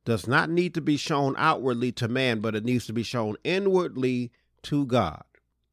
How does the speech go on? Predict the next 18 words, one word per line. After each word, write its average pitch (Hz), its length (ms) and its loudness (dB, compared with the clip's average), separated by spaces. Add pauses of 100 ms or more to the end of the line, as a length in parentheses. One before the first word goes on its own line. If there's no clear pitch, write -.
(1080)
God 131 340 4
needs 151 220 4
to 135 140 0
be 139 160 4
able 117 140 2
to 107 40 0
look 147 320 2
inside 139 580 -2
you 120 140 0
and 110 240 0
know 139 200 0
how 135 320 -2
serious 175 680 0
you 151 160 2
are 127 260 2
about 110 420 0
this 110 180 -4
situation. 95 720 -8